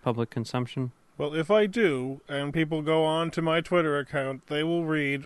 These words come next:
Speaker 2: random ramblings of me literally just filling space in a text field in order to test Twitter output using other applications.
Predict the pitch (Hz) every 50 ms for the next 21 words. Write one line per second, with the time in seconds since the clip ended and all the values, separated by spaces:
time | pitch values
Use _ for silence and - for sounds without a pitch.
0 | - - 131 131 139 143 143 147 156 165 165 180 180 185 175 156 147 156 147 147
1 | 143 143 139 139 139 139 135 135 139 147 143 - - - - - - _ - -
2 | - - - _ _ 131 131 135 143 139 143 147 147 147 143 143 143 143 147 147
3 | 143 - _ _ _ _ - 135 131 139 156 170 185 190 196 202 196 196 202 208
4 | 180 160 160 160 165 160 - - - - - - - 160 165 180 185 190 190 -
5 | - - - - 214 185 156 139 139 131 - - - 160 156 151 165 156 - 185
6 | 185 175 - - - - 147 131 120 120 120 120 131 135 131 135 139 147 147 -
7 | 156 - - 160 143 139 - - - - _ _ - - - - - _ _ _
8 | _ _ _ - - 165 156 143 151 147 139 127 131 131 127 - - 143 131 123
9 | - - - 127 123 123 127 131 127 123 123 127 123 123 120 120 123 117 - 135
10 | 117 - 120 117 - - 151 156 156 - -